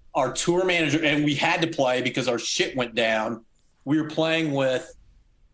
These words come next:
ah, shit, who the hell were we playing with? We were playing, it was at, uh, the Palace in Auburn Hills, Michigan. And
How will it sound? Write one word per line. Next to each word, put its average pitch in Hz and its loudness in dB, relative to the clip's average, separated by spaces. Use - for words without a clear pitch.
ah, 90 -6
shit, - -4
who 170 6
the 139 6
hell 139 4
were 131 4
we - -8
playing 123 4
with? 107 2
We 156 6
were 175 4
playing, 165 2
it 156 2
was 139 2
at, 147 -4
uh, 143 2
the 131 -2
Palace 156 0
in 123 -6
Auburn 143 2
Hills, 135 -2
Michigan. 127 -2
And 127 0